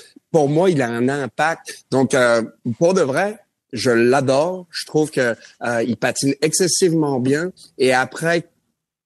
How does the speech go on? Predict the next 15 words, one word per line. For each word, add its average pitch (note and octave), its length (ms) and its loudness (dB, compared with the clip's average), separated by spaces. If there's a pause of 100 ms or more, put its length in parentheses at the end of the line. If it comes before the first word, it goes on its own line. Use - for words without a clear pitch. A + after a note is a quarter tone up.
(240)
encore C#3 460 -2
quelques D3+ 380 -2
saisons, C#3+ 540 0
va A#2+ 140 -2
devenir A#2 340 -2
encore A#2 240 -8
meilleur. A2+ 420 -2
Je, A2+ 520 -4 (120)
l'avenir D3 540 2
n'est C3 140 2
que - 120 -2
positif C#3 540 -2
dans B2 180 -2
son A#2 240 -2
cas. C#3 140 -4